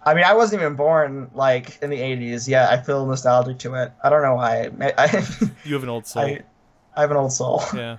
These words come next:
Speaker 2: You were, you were born for the <laughs> eighties.
Speaker 1: Maybe. I, I, I don't know. I, I really, I really like 'em.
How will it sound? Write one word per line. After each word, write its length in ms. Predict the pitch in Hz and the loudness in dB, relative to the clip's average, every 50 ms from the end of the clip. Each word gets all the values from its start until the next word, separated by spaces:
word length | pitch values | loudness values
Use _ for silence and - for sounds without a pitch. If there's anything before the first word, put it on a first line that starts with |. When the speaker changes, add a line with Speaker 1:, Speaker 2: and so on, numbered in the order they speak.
| _ _ _ _ _ - | _ _ _ _ _ -18
Speaker 2:
You 140 | 139 135 127 | -12 -10 -10
were, 80 | 131 - | -10 -10
you 140 | 143 135 135 | -8 -8 -8
were 80 | 135 | -8
born 380 | 120 117 127 123 123 127 127 123 | -6 -6 -4 -2 -2 -2 -4 -6
for 140 | - - 117 | -8 -10 -10
the 140 | 120 - | -10 -8
<laughs> 120 | 104 120 139 | -6 -4 -4
eighties. 720 | - - - 214 - - - - - - - - - - _ _ _ _ _ _ _ _ _ _ _ _ _ _ _ _ _ _ _ _ _ _ _ _ _ _ - | -4 -2 -2 -4 -4 -6 -6 -10 -10 -8 -8 -10 -12 -12 _ _ _ _ _ _ _ _ _ _ _ _ _ _ _ _ _ _ _ _ _ _ _ _ _ _ 0
Speaker 1:
Maybe. 600 | 147 160 180 190 185 180 165 147 131 127 123 - | 2 4 4 4 4 4 4 4 4 4 2 0
I, 400 | - - 143 143 143 143 143 - | 0 2 4 6 6 4 4 0
I, 480 | - - - 135 135 135 - - 127 135 | -2 0 2 2 2 2 0 2 2 4
I 20 | |
don't 160 | 147 143 135 | 4 4 4
know. 240 | 139 139 135 127 127 | 4 4 6 6 6
I, 440 | 127 123 131 131 135 127 127 127 - - | 6 6 4 4 2 0 -6 -8 -6 -2
I 60 | - 143 | -2 0
really, 300 | 151 156 160 156 147 117 | 2 4 4 4 4 4
I 80 | 135 143 | 4 2
really 240 | 143 143 143 143 | 4 2 2 2
like 240 | 135 131 127 127 127 131 | 4 4 2 2 2 0
'em. 340 | 127 131 139 147 156 - | -4 -4 -6 -8 -10 -12